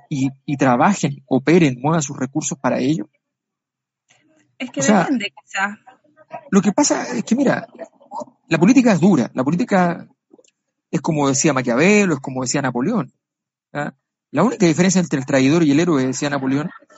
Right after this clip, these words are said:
Speaker 1: es haber ganado o haber perdido la batalla. ¿Ya? Eh, entonces, mañana puede ser, voy a hacer una cosa que podría ser espantosa, por lo menos para mí es espantosa, digamos. Mañana podría ser que, y además, bueno, además me parece imposible porque no tiene el,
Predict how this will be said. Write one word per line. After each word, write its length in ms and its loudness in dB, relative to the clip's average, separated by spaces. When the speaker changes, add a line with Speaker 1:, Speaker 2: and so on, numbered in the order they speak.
Speaker 1:
es 120 2
haber 260 2
ganado 400 2
o 180 0
haber 160 0
perdido 260 -2
la 80 0
batalla. 480 -4
¿Ya? 280 -6
Eh, 760 -4
entonces, 560 -2
mañana 480 2
puede 220 0
ser, 300 0
voy 100 -2
a 20 -2
hacer 140 -4
una 120 -2
cosa 460 -6
que 100 -20
podría 200 -2
ser 140 -4
espantosa, 480 -4
por 100 -6
lo 40 -2
menos 120 -2
para 100 -2
mí 100 0
es 60 0
espantosa, 420 -4
digamos. 280 -14
Mañana 200 0
podría 280 2
ser 200 -2
que, 340 -4
y 240 -8
además, 180 0
bueno, 200 -4
además 200 -4
me 60 -4
parece 180 -2
imposible 460 2
porque 160 -14
no 100 -10
tiene 220 -8
el, 180 -14